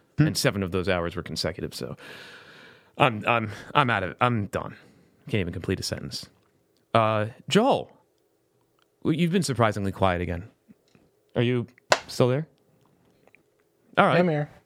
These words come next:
Speaker 2: Well, do you have anything to say about any of that stuff?
Speaker 3: My question is this. I have a lot of s-, I've seen a lot of surround sound, um,
Speaker 2: Yeah.
Speaker 3: headphones,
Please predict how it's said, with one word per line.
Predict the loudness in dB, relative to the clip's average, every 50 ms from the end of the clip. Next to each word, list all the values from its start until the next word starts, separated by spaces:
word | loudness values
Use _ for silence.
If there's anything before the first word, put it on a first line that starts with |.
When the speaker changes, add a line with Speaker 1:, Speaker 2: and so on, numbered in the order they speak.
| _ 2
Speaker 2:
Well, | 2 4 4 4
do | 2
you | 2 2
have | 2 2
anything | 2 0 0 0
to | 0 -2
say | 0 0 0 0
about | 2 0 -2 -2 -2 -6 _ _ _ _ _ _ _ _ -6
any | -2 -2 0
of | 0
that | 0 -2 0
stuff? | 0 0 0 0 -2 _ _ _ _ _ _ _ _ _ _ _ _ _ _ _ _ _ _ _ _ _ _ _ _ _ _ _ _ _ _ _ _ _ _ _ _ _ 2
Speaker 3:
My | 2 2
question | 4 2 0 0 2 0 2
is | 2 4
this. | 4 4 2 2 -2 -6 -10 -14 -16 _ _ _ _ _ _ _ _ _ _ _ _ _ 0
I | 2 4
have | 4 4 4 4
a | 4
lot | 4 4
of | 2 0
s-, | -2 -6 -10 -14 -6 -2
I've | -2 -2
seen | 4 4 4 6
a | 6
lot | 4 2
of | 2
surround | 0 0 2 2 2 2 0 2
sound, | 2 2 2 2 2 0 0 2 2
um, | 4 4 4 2 2 0 0 0 2
Speaker 2:
Yeah. | 2 2 2 2
Speaker 3:
headphones, | 0 0 4 4 4 4 4 0 -2 -4 -6 -12